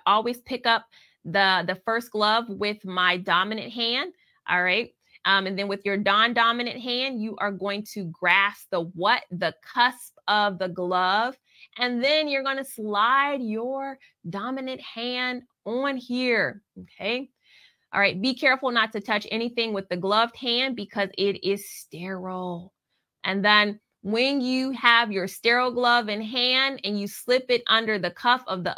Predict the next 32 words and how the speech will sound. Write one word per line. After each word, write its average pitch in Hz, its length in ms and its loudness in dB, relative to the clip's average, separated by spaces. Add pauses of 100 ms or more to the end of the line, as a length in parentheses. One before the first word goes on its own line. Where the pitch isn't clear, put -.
other, 240 380 0
other 240 200 4
glove 254 440 4
on 208 100 -2
your 185 140 -2
non-dominant 240 720 2
hand, 262 380 -2 (260)
you're 190 100 -4
gonna 175 180 -4
gently 202 460 -4
push 240 340 -6
on 233 140 -4
that 214 220 2
glove 240 380 4 (180)
until 240 640 -2
your 185 160 -4
non-dominant 208 760 0
hand 196 280 -6
is 175 180 -12
now 175 320 0
in 165 200 -8
the 156 60 -12
glove. 247 480 6 (460)
Yes, 196 300 6
definitely 196 580 2
keeping 247 640 0
everything 247 460 2
above 196 480 4
your 196 180 0
waist. 165 540 -4
Good 233 140 -6
job. 175 320 2